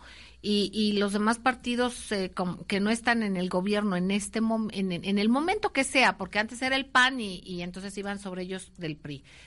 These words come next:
Pero ahora que está el pri, están sobre ellos, eh, eh, básicamente los panistas, como si fueran tan ajenos a toda la cama que tendieron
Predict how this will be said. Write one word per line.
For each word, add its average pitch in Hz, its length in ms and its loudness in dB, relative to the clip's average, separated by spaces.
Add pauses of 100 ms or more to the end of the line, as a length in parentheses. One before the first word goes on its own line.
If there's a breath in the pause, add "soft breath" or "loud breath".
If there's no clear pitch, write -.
Pero 202 100 2
ahora 254 160 6
que 285 80 -4
está 277 180 -2
el 269 120 0
pri, 247 380 -4
están 190 340 -4
sobre 196 300 -4
ellos, 202 300 -4 (300 soft breath)
eh, 170 280 -2
eh, 180 280 -2
básicamente 196 880 0
los 156 160 -8
panistas, 170 680 -6 (280 loud breath)
como 208 160 -2
si 202 100 -4
fueran 254 320 0
tan 208 220 2
ajenos 208 760 -4 (300 soft breath)
a - 100 -2
toda 277 340 2
la 247 200 4
cama 247 260 0
que 190 100 -2
tendieron 185 800 0